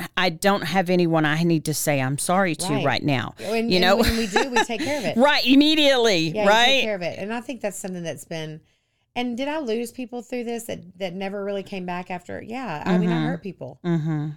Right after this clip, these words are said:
Speaker 2: So there are some that's like, "Okay, you can give me your amends, but peace out,"
Speaker 1: I'm done,
Speaker 2: you know? And
Speaker 1: right.
Speaker 2: I'm like, "Okay."
Speaker 1: And that's okay, too.
Speaker 2: That's
Speaker 1: I
Speaker 2: okay.
Speaker 1: understand.
Speaker 2: I mean, I had one that wouldn't even let me do amends.
Speaker 1: Oh, wow.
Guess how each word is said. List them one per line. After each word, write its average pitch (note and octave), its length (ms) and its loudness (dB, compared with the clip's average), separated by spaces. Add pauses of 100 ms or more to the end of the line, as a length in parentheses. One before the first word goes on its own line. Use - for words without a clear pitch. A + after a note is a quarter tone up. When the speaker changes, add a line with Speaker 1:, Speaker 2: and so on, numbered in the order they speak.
Speaker 2:
So - 140 -10
there A#3+ 160 -2
are B3 40 -6
some A#3+ 320 -6
that's F#3+ 180 -8
like, F3+ 220 -8 (260)
"Okay, G#3+ 320 -6
you G3 100 -8
can A3 140 -10
give G#3 80 -8
me G3 80 -6
your F3+ 100 -8
amends, F3 300 -8
but D#3 200 -10 (320)
peace G3+ 240 -6
out," D#3 140 -4
Speaker 1:
I'm F3 140 2
done, C#3+ 220 2
Speaker 2:
you - 60 -4
know? D#3 60 -8
And E3 80 -6
Speaker 1:
right. C#3 180 0
Speaker 2:
I'm - 40 -4
like, - 180 -10
"Okay." - 220 -8
Speaker 1:
And D#3+ 100 2
that's D3+ 200 0
okay, D#3+ 280 -2
too. - 340 -8
Speaker 2:
That's - 120 -6
Speaker 1:
I D#3+ 60 4
Speaker 2:
okay. D#3 80 4
Speaker 1:
understand. D3+ 680 -2
Speaker 2:
I - 40 -6
mean, G#3+ 120 -4
I G#3+ 40 -4
had A3 160 -6
one G#3+ 560 -8
that F#3 180 -8
wouldn't G3 180 -6
even F#3 180 -6
let F#3 140 -8
me F3 320 -10
do G#3+ 140 -4
amends. D3 540 -12 (140)
Speaker 1:
Oh, C#3+ 160 0
wow. C3 440 -2